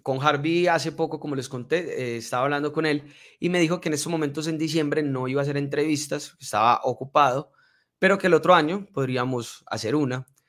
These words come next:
Ya estoy ahí pendiente a cuadrar una con él para saber cómo le está yendo,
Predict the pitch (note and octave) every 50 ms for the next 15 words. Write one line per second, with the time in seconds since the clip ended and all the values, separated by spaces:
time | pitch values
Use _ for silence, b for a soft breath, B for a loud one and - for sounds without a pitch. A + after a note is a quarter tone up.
0 | _ _ _ _ _ _ - C3 C3 - - D3 D3 C#3+ C#3+ C#3 C#3 C3+ C#3 D3+
1 | D3 D3 C#3 D3 C#3 C#3 C3+ C#3 C#3+ C#3 C#3 C3+ B2+ A#2+ A2 G#2 - - - B2+
2 | B2 B2 A#2+ A#2+ B2+ C#3 D3 C#3 C#3 D#3+ D#3+ D#3 D3 D3 C#3+ B B B B B
3 | B _ _ - D3 C#3+ C#3 C#3+ C3+ C3 B2 B2 - D#3+ D#3 D3 C#3+ C#3 - -
4 | B2 C3+ D#3+ D#3 C#3+ C3+ C3+ C#3 C#3 C#3 C#3 - _